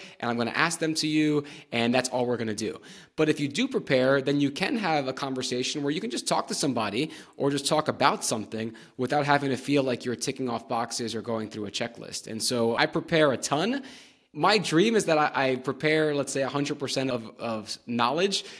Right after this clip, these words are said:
to only use ten percent of it, 'cause I don't wanna have to use everything, but I want that opportunity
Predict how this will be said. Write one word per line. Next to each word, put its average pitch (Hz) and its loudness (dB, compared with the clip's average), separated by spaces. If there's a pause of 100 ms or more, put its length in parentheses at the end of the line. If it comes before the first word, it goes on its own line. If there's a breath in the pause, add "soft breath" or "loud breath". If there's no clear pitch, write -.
(140 loud breath)
to - 0
only 160 8
use 147 6
ten 135 2
percent 113 -4
of 80 -10
it, - -18
'cause - -10
I 160 2
don't 151 2
wanna 143 4
have 143 4
to 139 -4
use 143 4
everything, 143 2
but 127 0
I 120 4
want 143 4
that 135 2
opportunity 123 0